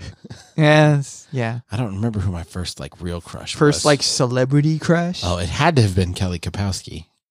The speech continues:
Speaker 2: I'm pretty sure
Speaker 1: Yeah.
Speaker 2: that's who it was.
Speaker 1: Not for me. I think I was too young for that still.
Speaker 2: Well, she had that little hair flippy thing, and I was like, "Oh my God,
Speaker 1: Mm.
Speaker 2: who is this?
Speaker 1: Yeah.
Speaker 2: Why have I never seen her before?"
Speaker 1: Yeah, it was
Speaker 2: She wore a
Speaker 1: weird.
Speaker 2: jean jacket.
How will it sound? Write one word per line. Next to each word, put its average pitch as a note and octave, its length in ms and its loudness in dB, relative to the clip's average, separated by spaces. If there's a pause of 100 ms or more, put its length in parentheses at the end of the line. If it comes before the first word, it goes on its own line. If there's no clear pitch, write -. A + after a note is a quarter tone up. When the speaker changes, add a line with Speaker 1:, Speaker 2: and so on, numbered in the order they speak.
(520)
Speaker 2:
I'm G2 100 -2
pretty G#2+ 240 2
sure G2 160 2
Speaker 1:
Yeah. F#2+ 60 2
Speaker 2:
that's F2+ 180 2
who G2 80 -2
it D#2 120 -4
was. C2 340 -8
Speaker 1:
Not D3 200 -2
for C#3 140 0
me. A#2 320 4
I A#2 60 4
think A#2+ 140 2
I A#2 40 2
was G#2+ 120 -2
too - 160 -4
young G#2 240 0
for G2+ 120 -10
that G2+ 160 -6
still. G2+ 140 -6
Speaker 2:
Well, G2 120 2
she C#3 220 2
had C3+ 200 4
that A2 140 2
little G2+ 180 2
hair G#2 280 2
flippy A#2 380 0
thing, A2+ 320 0
and G2+ 80 0
I G2 40 0
was F2 120 -6
like, F#2 80 -4
"Oh G2 80 0
my C#2+ 180 -4
God, F2 340 -8
Speaker 1:
Mm. A#2 300 0
Speaker 2:
who A#2 160 0
is F#2 200 -2
this? G#2 440 -2 (260)
Speaker 1:
Yeah. A#2 280 -4
Speaker 2:
Why A2 160 4
have B2+ 200 4
I B2 100 4
never A2+ 200 2
seen A#2 240 0
her A2+ 60 2
before?" F2+ 480 -6 (160)
Speaker 1:
Yeah, B2 340 0
it B2 60 2
was C#3 140 2
Speaker 2:
She C#3 120 4
wore F3 200 8
a - 20 6
Speaker 1:
weird. B2 100 2
Speaker 2:
jean G#2+ 240 0
jacket. F#2 440 -6